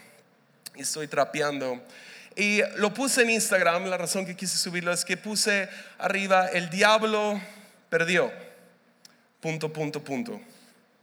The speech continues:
No expliqué nada, yo nomás quise declarar, "El diablo perdió", porque aquí adentro de la, de, de, de nuestra iglesia había treinta personas voluntarias, había dos niños presentes, había mucha gente alrededor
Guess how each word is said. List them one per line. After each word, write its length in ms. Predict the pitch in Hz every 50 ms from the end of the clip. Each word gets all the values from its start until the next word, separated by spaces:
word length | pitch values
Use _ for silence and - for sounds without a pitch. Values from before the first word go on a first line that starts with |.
| _ _ _ _ _ _ _ _ _
No 60 | -
expliqué 400 | 180 170 - 196 202 - 214 226
nada, 420 | 233 233 226 220 220 220 226 220 196 165
yo 80 | 202
nomás 260 | 208 208 202 196 196
quise 240 | 202 208 196 - 190
declarar, 640 | 185 - - 180 175 180 196 196 202 196 190 185 185 - - - - - - - -
"El 120 | - 165
diablo 360 | 180 214 220 220 226 233 220 220
perdió", 420 | 214 196 185 175 160 156 160 160 165
porque 580 | 196 254 240 220 - 175 160 160 165 - - - - - - - -
aquí 340 | - 180 190 - - - 262
adentro 500 | 254 240 233 233 240 240 240 233 220 208
de 120 | 202 190 180
la, 160 | 180 170 156
de, 240 | 165 170 170 165 160
de, 180 | 160 175 170
de 160 | 156 165 175
nuestra 260 | 170 170 160 - - 180
iglesia 340 | 190 220 233 226 226 202
había 200 | 185 190 196 185
treinta 460 | - - 214 240 262 254 226 233 220 226
personas 580 | 202 180 165 - 226 220 214 208 196 180 160
voluntarias, 840 | 165 180 185 180 175 175 185 202 196 180 165 165 170 185 190 - 180
había 220 | 170 170 175 165
dos 360 | 160 180 208 220 220 - 156
niños 440 | 165 202 220 214 208 196 185 185 -
presentes, 760 | - - 160 156 - 165 160 151 143 135 147 147 151 160 160
había 300 | 170 165 180 175 175 175 175 - - - - -
mucha 320 | 165 208 254 240 254 247 214
gente 300 | - 233 214 208 - 202
alrededor 720 | 190 190 190 180 175 175 160 156 156 147 147 156 165 -